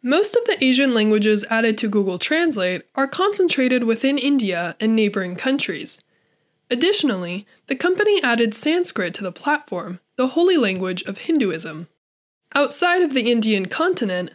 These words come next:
languages like Kurdish and Ilocano will now be available on Google Translate. Assamese, Bhojpuri, Dhivehi,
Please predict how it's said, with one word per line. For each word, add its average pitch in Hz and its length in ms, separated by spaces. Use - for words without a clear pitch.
languages 339 540
like 220 200
Kurdish 330 520
and 214 200
Ilocano 220 720
will 262 140
now 311 180
be 320 140
available 240 580
on 202 140
Google 190 260
Translate. 190 640
Assamese, 240 880
Bhojpuri, 240 760
Dhivehi, 240 640